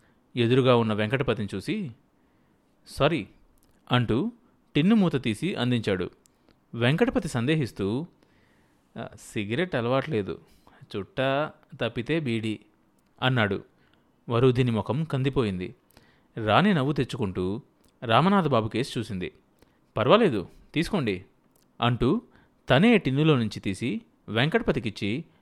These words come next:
లైటర్ వెలిగించి సిగరెట్ ముట్టించాడు. రామనాథబాబు కబుర్లు చెప్తుంటే వరూధిని తన్మయత్వంలో పడి వినసాగింది. వెంకటపతి సిగరెట్ దమ్ములాగుతూ కూర్చున్నాడు. మాటల సందర్భంలో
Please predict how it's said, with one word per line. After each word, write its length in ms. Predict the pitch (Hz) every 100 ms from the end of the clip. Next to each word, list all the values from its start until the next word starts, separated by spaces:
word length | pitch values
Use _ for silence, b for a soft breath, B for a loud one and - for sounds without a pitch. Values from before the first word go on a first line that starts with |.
| _ -
లైటర్ 340 | 113 180 226
వెలిగించి 520 | 156 127 120 107 139
సిగరెట్ 380 | 196 135 135 131
ముట్టించాడు. 500 | 110 104 98 92 85 - _ _ b b b b -
రామనాథబాబు 680 | 117 127 127 120 107 104
కబుర్లు 300 | 104 107 120
చెప్తుంటే 580 | 120 104 104 92 104 202 - b b -
వరూధిని 640 | 110 120 202 165 113 104 160 _ _ -
తన్మయత్వంలో 640 | 127 202 208 - 135 120
పడి 280 | 107 101 139
వినసాగింది. 600 | 131 110 110 98 90 82 _ b b b b b
వెంకటపతి 800 | 123 143 240 233 160 110 147 247 _ _
సిగరెట్ 400 | - 143 233 247
దమ్ములాగుతూ 640 | 139 139 156 139 113 165
కూర్చున్నాడు. 520 | 196 107 120 101 92 - _ _ _ _ _ _ _ _ 117
మాటల 340 | 110 165 233
సందర్భంలో 680 | 147 107 110 101 95 165 277